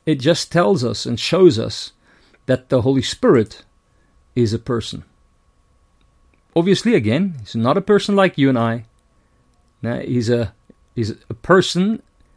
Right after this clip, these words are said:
as the third person in the Trinity. Absolutely amazing. All right, let's pray. Heavenly Father, thank you so much that we can learn from your word about the Spirit.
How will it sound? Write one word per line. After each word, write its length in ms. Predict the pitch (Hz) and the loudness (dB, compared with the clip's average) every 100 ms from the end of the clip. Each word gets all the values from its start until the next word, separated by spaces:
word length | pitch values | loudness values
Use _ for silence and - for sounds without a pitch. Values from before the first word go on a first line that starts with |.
| _ - | _ -2
as 280 | 131 131 | 0 0
the 100 | - | -2
third 400 | 113 - 190 185 | -6 0 2 2
person 500 | - 117 - 117 113 - _ _ _ _ - | 0 -2 -2 -6 -8 -10 _ _ _ _ -4
in 160 | 131 117 | -2 0
the 80 | |
Trinity. 540 | 110 - 101 95 - - _ _ _ _ _ _ _ _ _ _ - | -4 -6 -6 -8 -14 -20 _ _ _ _ _ _ _ _ _ _ -6
Absolutely 460 | 147 - 127 107 113 | -6 -4 -4 -2 0
amazing. 400 | 101 101 - - _ _ _ _ _ _ _ _ _ _ _ _ _ - - | 0 -4 -8 -16 _ _ _ _ _ _ _ _ _ _ _ _ _ -14 -6
All 60 | |
right, 140 | 135 127 | -4 -2
let's 140 | 123 | -6
pray. 220 | - - _ _ _ _ _ _ _ _ - | -8 -18 _ _ _ _ _ _ _ _ 0
Heavenly 240 | 160 175 160 | 4 6 4
Father, 340 | - 160 123 | 4 2 2
thank 280 | - 151 131 | 0 -2 -2
you 60 | |
so 160 | 123 120 | -4 -4
much 300 | 110 107 - | -4 -6 -8
that 180 | 117 117 | -8 -6
we 100 | 120 | -8
can 420 | - 120 113 82 107 | -4 -2 -2 -6 -6
learn 560 | 104 127 143 120 101 95 | 0 2 4 2 -2 -10
from 240 | - 107 107 | -10 -6 -4
your 100 | 107 | -4
word 400 | 104 110 95 110 | -4 -6 -8 -12
about 400 | 101 107 110 - | -12 -8 -8 -10
the 80 | 110 | -12
Spirit. 480 | - - 117 113 | -12 -10 -8 -8